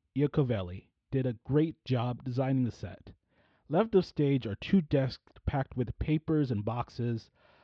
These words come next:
a window with a blue lit shadow. The left side is obviously the business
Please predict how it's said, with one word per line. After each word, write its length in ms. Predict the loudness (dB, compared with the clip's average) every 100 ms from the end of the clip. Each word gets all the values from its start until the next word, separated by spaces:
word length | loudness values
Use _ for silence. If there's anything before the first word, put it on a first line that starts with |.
| _ -2
a 80 | 2
window 280 | 4 6
with 160 | 6 6
a 60 | 4
blue 300 | 4 6 6
lit 260 | 2 2
shadow. 540 | -2 0 2 2 0 -4 _ _ _ _
The 80 | 2
left 280 | 4 4 0
side 440 | 0 4 4 2 -2
is 180 | -4 -2
obviously 420 | 0 2 0 0 -2
the 80 |
business 460 | 0 0 0 -4